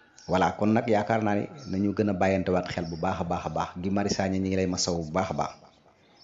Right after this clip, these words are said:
Yow moom ko mat a masawu nga, jàmbaar nga.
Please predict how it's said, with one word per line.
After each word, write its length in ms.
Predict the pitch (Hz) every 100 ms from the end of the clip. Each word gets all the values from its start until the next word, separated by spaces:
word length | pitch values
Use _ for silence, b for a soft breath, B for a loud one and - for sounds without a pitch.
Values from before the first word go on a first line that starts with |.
| -
Yow 140 | 90 92
moom 140 | 95
ko 100 | 90
mat 280 | 90 90 113
a 20 | 107
masawu 540 | 101 - 85 76 71
nga, 80 | 65 - - - _ -
jàmbaar 480 | 95 98 98 95 90
nga. 120 | 87